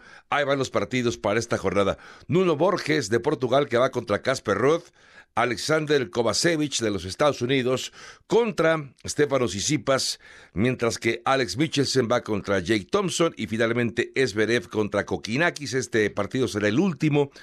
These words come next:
de esta jornada al filo de las nueve treinta de la noche. Es la actividad de deporte blanco que ya arrancó, eh, sigue siendo, me parece, todavía este un año joven, estamos en el segundo mes. Los torneos más importantes están por venir, de hecho estamos a un par de semanas de que arranque también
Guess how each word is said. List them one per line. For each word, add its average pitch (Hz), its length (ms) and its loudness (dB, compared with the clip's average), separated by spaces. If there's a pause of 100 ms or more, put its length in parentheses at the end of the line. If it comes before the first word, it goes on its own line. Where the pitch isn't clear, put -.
(240)
de 107 280 -2
esta 127 300 0
jornada 123 440 0
al 101 100 0
filo 123 220 0
de 104 100 2
las 87 160 0
nueve 110 220 2
treinta 107 520 -4
de 110 160 -2
la 87 120 -4
noche. 117 400 -2 (320)
Es 101 140 0
la 107 80 0
actividad 104 280 -2
de 95 100 -4
deporte 104 360 -4
blanco 147 460 -2 (280)
que 123 140 -2
ya 165 160 2
arrancó, 151 540 -2 (180)
eh, 80 140 -10 (180)
sigue 135 280 0
siendo, 120 360 2
me 98 160 2
parece, 107 320 -2
todavía 120 380 0
este 117 160 -2
un 110 100 -4
año 98 220 -2
joven, 135 320 2
estamos 113 340 -2
en 98 140 -2
el 87 80 -4
segundo 101 320 0
mes. 147 260 0 (440)
Los 98 180 -2
torneos 110 340 0
más 113 200 -2
importantes 110 600 -2
están 101 320 -2
por 101 220 0
venir, 120 340 0
de 110 120 0
hecho 107 120 -2
estamos 107 320 -2
a 101 60 0
un 110 120 0
par 110 160 0
de 107 60 -2
semanas 101 400 -4
de 95 100 -2
que 87 120 -4
arranque 101 340 -2
también 110 460 -2